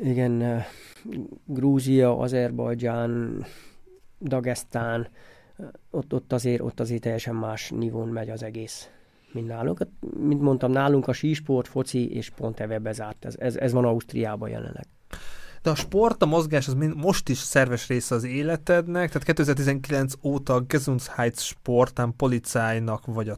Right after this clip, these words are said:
Speaker 2: tagja, fitness tanár is vagy, tehát hogy most hogy néznek ki a napjaid, mennyire vagy elfoglalt?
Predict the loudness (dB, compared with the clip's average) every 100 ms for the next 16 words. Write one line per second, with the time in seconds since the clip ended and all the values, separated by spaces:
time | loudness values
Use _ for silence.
0 | 2 4 4 4 6 10 8 6 -14 -12
1 | -2 0 2 -2 0 0 2 2 0 0
2 | 0 2 0 0 0 -4 -6 4 4 4
3 | 2 0 -2 -6 -4 -4 -2 -2 -2 -2
4 | 0 0 2 0 0 -4 -4 -6 -8 -10
5 | -8 -8 -8 -12